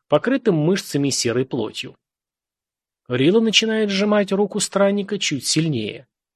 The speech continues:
Туннель дёргается в конвульсиях, его конец крепко зажат, равно как и остальные мышцы.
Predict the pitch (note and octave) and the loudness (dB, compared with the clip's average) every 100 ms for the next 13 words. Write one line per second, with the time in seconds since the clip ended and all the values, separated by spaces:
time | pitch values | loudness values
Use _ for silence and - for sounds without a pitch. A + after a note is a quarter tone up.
0 | _ _ _ _ _ _ - C3+ C3 C3 | _ _ _ _ _ _ -2 0 4 4
1 | B2 C3 C3 B2 B2 - - D3 D3 G3 | 2 4 4 4 0 -2 -2 2 2 2
2 | A#3 - A#2 - B2+ A#2+ C#3 C#3 C#3 - | 0 0 -4 -2 -2 0 0 0 -2 0
3 | C3 C#3 - C3+ D3+ D#3 A#2 - _ _ | 0 2 2 2 2 2 -2 -6 _ _
4 | _ - F3+ A#3+ A3+ F#3+ D#3+ D#3+ C#3+ - | _ 2 2 4 0 0 0 0 0 2
5 | C#3+ D#3 F3 D3 G#2+ - - | 2 2 2 0 -4 -6 -8